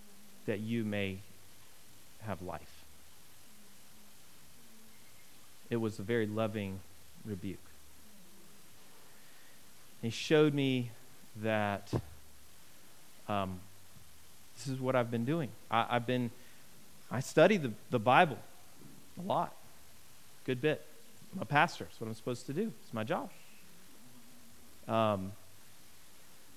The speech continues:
but that I can come to the Bible and dig right into it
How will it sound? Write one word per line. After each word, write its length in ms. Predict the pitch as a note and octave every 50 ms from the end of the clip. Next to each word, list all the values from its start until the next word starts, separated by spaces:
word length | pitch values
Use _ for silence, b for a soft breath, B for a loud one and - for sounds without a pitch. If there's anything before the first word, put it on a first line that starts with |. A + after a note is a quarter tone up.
| - - - - - - - - - - - - A#2+ A2+
but 420 | A2 C3+ C3+ C3+ B2+ - - - - - - - - - - - - - - - - -
that 200 | C#3 B2+ C#3+ C#3
I 120 | C#3+ D3+ F3+
can 240 | - G3+ F3 D3+ C3
come 280 | - F3 F#3+ G3+ G3 F3
to 160 | - F3+ F3
the 80 | D3+ D3
Bible 680 | C3 C#3 D3+ E3 G3+ A3 G3 D#3+ D3+ C#3+ C#3 C#3 C#3 - - - - - - - - - - - - - - - - - - - - - - - - - - - - -
and 140 | A#2+ B2 A#2
dig 260 | D#3 F3+ F#3+ E3 D#3
right 200 | F3+ F#3 F#3+ F3+
into 420 | F#3+ G3+ G3 - - F3 D3+ D3
it 180 | C#3 C3+ C#3